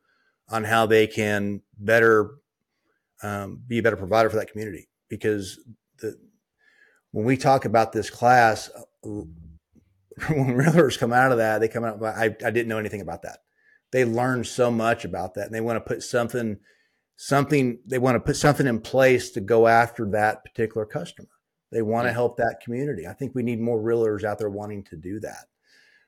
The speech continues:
Speaker 1: Um, so I took it upon myself to be more of an educator when it comes to that loan product with the C E class. That's one of the ways that we do that.
Speaker 2: I think
Speaker 1: Um,
Speaker 2: that's awesome.
Speaker 1: Yeah.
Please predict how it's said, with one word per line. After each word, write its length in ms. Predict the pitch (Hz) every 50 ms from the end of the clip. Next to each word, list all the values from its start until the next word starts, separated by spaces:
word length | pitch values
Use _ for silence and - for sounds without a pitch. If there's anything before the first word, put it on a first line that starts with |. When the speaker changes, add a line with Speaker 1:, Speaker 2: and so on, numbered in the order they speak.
| _ _ -
Speaker 1:
Um, 400 | 101 101 101 98 98 98 95 95 _
so 500 | - - - 117 110 110 110 107 101 110
I 80 | 113 113
took 180 | - 135 123 117
it 80 | 113
upon 580 | 110 - - 113 113 113 113 110 107 107 107 - -
myself 540 | 110 110 110 107 - - 113 110 107 - -
to 80 | 110
be 160 | 98 113 110 104
more 200 | 110 110 110 104
of 80 | 98
an 100 | 110 107 -
educator 580 | 113 104 104 110 104 - - 107 107 104 104
when 140 | 98 101 101
it 80 | 110 -
comes 300 | - 104 104 101 95 -
to 80 | - 98
that 200 | 101 101 98 98
loan 200 | 101 101 104 104
product 420 | - 113 113 110 113 117 113 - - _ _ _ _ _ _ _ -
with 180 | 110 107 104
the 80 | - 95
C 280 | - - 101 78 80 76
E 40 |
class. 440 | - - - - - - - - _ _ _ -
That's 200 | 117 110 - 117
one 160 | 120 123 117
of 60 | 107
the 60 | 104
ways 280 | 95 98 95 95 - -
that 100 | 101 87
we 100 | 78 73
do 140 | 67 64 -
that. 220 | - - - - _ _ _ _ _ _ _ _ _ _ _ _ -
Speaker 2:
I 200 | 98 - 120 123
think 60 | 123
Speaker 1:
Um, 60 | 120
Speaker 2:
that's 200 | 113 110 104 -
awesome. 460 | 110 101 120 147 147 - - - - _ _ _ _ _ _ _ _ _ _ _ _ _ _ _ _ _ _ _ -
Speaker 1:
Yeah. 280 | 110 123 120 117 -